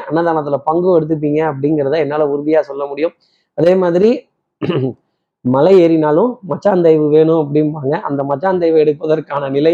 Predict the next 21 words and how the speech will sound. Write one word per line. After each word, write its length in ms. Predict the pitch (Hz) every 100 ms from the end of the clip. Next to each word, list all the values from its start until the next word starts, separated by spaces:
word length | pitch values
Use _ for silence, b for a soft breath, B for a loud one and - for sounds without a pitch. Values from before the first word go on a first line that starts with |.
| 165
அப்படிங்கிறது 640 | 131 139 151 143 135 135 196 220 _ _ _ _ _ _ 156
மீனராசி 380 | 180 170 139
நேயர்களுக்கு 440 | 143 143 139 131 131
நிறைய 260 | 127 139 160
உண்டு. 180 | 151 180
பொன்பொருள் 440 | 185 170 175 175 160
சேர்க்கை, 420 | - 139 139 165 - 123
ஆடை 240 | 156 180 185
அணிகள் 280 | 160 170 165
ஆபரண 380 | 147 151 156 165
சேர்க்கை, 400 | 151 135 135 165
மனதிற்கு 480 | 156 143 175 180 175
சுகம் 300 | 151 160 190
தர 180 | 170 160
வேண்டிய 300 | 151 147 135
நிகழ்வுகள், 540 | 131 135 156 143 143 175 - _ _ _ _ _
பவுடர், 360 | 160 180 196 202
பர்ஃப்யூம், 400 | 170 156 185 196
காஸ்மெட்டிக்ஸ், 540 | 175 156 156 180 160 160
வாசனாதி 500 | 160 170 190 185 175
திரவியங்கள் 600 | 143 147 165 156 160 180